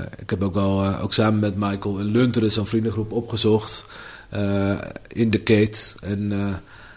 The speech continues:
dan merk je, het is ergens natuurlijk een droom, hè, dat je dus als jongere al een eigen café op het erf van je ouders hebt en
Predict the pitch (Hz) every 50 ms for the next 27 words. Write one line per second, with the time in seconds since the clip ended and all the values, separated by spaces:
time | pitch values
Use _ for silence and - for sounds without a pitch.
0 | - - - - - - - - 120 120 123 131 139 131 131 123 110 - - -
1 | - 160 160 147 135 127 107 107 107 120 120 117 113 98 110 107 110 104 123 131
2 | 143 135 117 101 110 113 135 131 120 110 104 110 107 92 64 55 - - 92 110
3 | 107 - 85 107 95 92 120 131 135 135 120 117 110 110 113 110 110 110 107 104
4 | 95 117 120 113 - - 110 - - 120 117 120 117 110 - 98 98 104 113 107
5 | - 117 107 107 73 95 113 107 107 104 98 104 104 107 107 - - - - 90
6 | 87 -